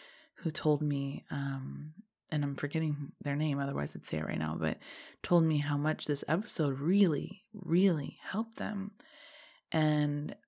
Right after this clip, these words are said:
uh, interestingly enough, it's one of the episodes that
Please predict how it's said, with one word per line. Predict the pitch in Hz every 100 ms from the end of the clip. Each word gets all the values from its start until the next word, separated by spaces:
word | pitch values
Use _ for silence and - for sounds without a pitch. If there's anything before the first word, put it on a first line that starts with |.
| -
uh, | 151 143 143 - - _
interestingly | - 170 - 160 - 160 151 147
enough, | 147 151 151 -
it's | 160 -
one | 151 156 170
of | 175
the | 165 -
episodes | 151 151 151 - 143 147 -
that | 147 143 139